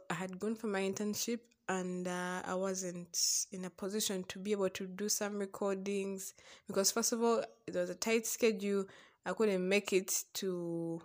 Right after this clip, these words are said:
balance both the podcast and then also the internship. So more focus had to be done on the other side. And, uh, I wasn't in a very comfortable environment to, to, you know, do the recording because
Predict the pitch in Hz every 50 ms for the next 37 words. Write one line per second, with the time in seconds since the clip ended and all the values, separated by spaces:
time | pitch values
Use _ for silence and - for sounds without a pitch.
0 | - - 185 185 185 185 175 175 175 180 - - - 190 185 190 - - 185 -
1 | 208 196 - - 220 196 196 190 - - 190 185 185 185 185 180 180 - - 185
2 | 175 170 170 175 180 - 185 180 185 180 - - 180 175 170 170 170 - - -
3 | - - - - _ _ _ _ _ - - 190 190 196 196 190 - 190 - 175
4 | 175 - 185 180 - 180 175 185 175 180 180 170 170 170 165 160 160 165 165 170
5 | 165 - - 185 175 180 190 190 190 - - - - - - - _ _ _ _
6 | - - 180 180 175 175 170 170 170 170 170 175 170 170 165 165 170 170 165 170
7 | 170 170 165 165 165 165 - - 175 180 185 185 180 175 170 165 160 170 185 190
8 | 196 196 226 220 214 - 214 - 208 202 196 196 196 196 190 190 180 170 165 165
9 | 165 165 - - - 185 175 180 180 - _ _ _ _ _ - - 180 180 190
10 | 185 170 170 170 175 185 185 185 165 165 165 165 165 - 180 175 175 180 180 190
11 | 190 202 226 254 269 - - - - - - - _ _ _ _ _ _ _ _
12 | _ _ _ - - - - 180 - 180 175 175 170 170 170 170 175 214 - -